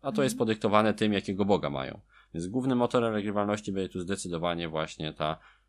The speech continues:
Speaker 1: no, n-, może nie jakoś bardzo mocna, ale jednak asymetria tych bogów i to, że możemy zdobywać punkty za naprawdę sporo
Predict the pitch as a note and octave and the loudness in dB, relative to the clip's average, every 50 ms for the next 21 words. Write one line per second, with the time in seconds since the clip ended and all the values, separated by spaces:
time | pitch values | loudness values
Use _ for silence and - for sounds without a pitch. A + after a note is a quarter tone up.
0 | _ _ _ _ _ G3+ G3 G#3+ G3+ D#3+ - D3+ D#3+ D#3 - C#3 C3+ A#2+ C3 C#3+ | _ _ _ _ _ -10 -8 -8 -8 -8 -6 -6 -6 -6 -4 -4 -4 -2 0 0
1 | C#3+ C3+ C#3 C3+ C#3+ C#3 B2+ A#2+ B2+ A#2 G#2+ G#2 A#2 A2+ A2 G#2+ G#2 F#2+ A2+ C#3 | 2 2 2 0 2 2 2 2 0 -2 2 4 4 4 4 2 2 2 2 2
2 | C#3 - - B2 A2 G#2 G2+ G#2 G#2+ G#2 G#2 - - A2 G#2+ - - G2 F#2 G2+ | 2 0 -2 0 0 2 2 0 0 -2 -4 -6 -4 -4 -4 -2 -2 0 0 0
3 | G#2 - - G2 F#2+ - F2 D#2+ D#2 D#2 F#2+ G2+ F#2+ F#2+ F2+ E2+ E2+ D#2 - F#2 | -2 -2 -4 -6 -4 -4 -4 -6 -2 0 0 0 0 -2 -6 -6 -8 -6 -2 -2
4 | F2+ E2+ F2 E2+ E2+ E2 - _ _ _ _ _ _ _ _ _ F2 F#2 F#2+ F2+ | -2 0 0 0 -2 -2 -4 _ _ _ _ _ _ _ _ _ -2 -2 0 2
5 | A2 A2+ A2+ A2 G#2 - F#2+ E2 F#2+ F#2+ G2 F#2 - - F#2+ F#2 - - F2 E2 | 2 0 0 -2 -2 -2 -4 -4 0 0 0 -2 -2 -4 -6 -6 -4 -4 -2 -2
6 | F2 F2 F#2 G#2 - C#3 C3 B2+ C3 A#2+ A#2 - - - - A#2+ A2+ A2+ G#2+ G#2+ | 0 0 0 0 0 0 0 2 2 2 2 0 -4 -2 2 4 6 6 6 4
7 | G#2 A2 G#2+ | 2 2 0